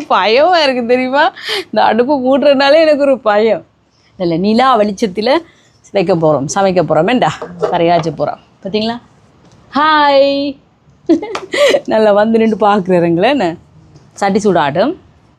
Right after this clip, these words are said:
சட்டி சூடாயிட்டு நல்லெண்ணெயெல்லாம் தாளிக்க போறேன். நல்லெண்ணெயை பாத்தீங்கன்னா இந்த போத்தல்ல விட்டு வச்சிருவேன். ஏன்னு சொல்லுங்க,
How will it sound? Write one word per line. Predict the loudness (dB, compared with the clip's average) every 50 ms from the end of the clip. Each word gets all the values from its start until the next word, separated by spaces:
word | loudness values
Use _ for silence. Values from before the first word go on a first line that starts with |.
| _ _ _ -8 -6
சட்டி | -4 -4 -2 -2 0 2
சூடாயிட்டு | 2 2 2 2 2 0 0 0 0 -2 0
நல்லெண்ணெயெல்லாம் | 0 -2 -2 0 0 0 0 0 0 0 0 0 0
தாளிக்க | 0 0 0 -2 -4 -4 -6
போறேன். | -6 -6 -4 -2 -2
நல்லெண்ணெயை | 0 0 0 0 0 0 0 0 0
பாத்தீங்கன்னா | -2 0 0 -2 0 2 2 2
இந்த | 2 2 2 0
போத்தல்ல | 0 0 0 0 0 0 0 -2
விட்டு | -2 -2 0 0
வச்சிருவேன். | 0 -2 -2 -4 -4 -2 -2 -2
ஏன்னு | -2 -2 0
சொல்லுங்க, | 0 0 -2 -2